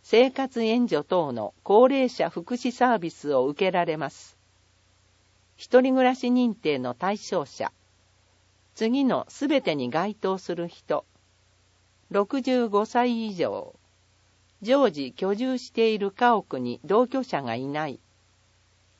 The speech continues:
同一敷地内及び隣接地、同一建物内に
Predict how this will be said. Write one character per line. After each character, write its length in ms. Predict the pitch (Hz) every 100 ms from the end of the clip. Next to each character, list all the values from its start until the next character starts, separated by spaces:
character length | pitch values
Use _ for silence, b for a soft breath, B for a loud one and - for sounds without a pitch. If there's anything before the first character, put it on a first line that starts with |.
| _ -
同 320 | 156 202 254
一 280 | 269 262 233
敷 280 | - - 240
地 200 | - 247
内 360 | 202 147 123 -
及 280 | 226 220 143
び 180 | 127
隣 200 | 143 247
接 380 | 254 240 233 202
地、 260 | - 120 - _ b b b
同 260 | 180 240 262
一 320 | 254 - 220
建 340 | - 202 262
物 240 | 254 254 247
内 240 | 180 139
に 240 | 120 113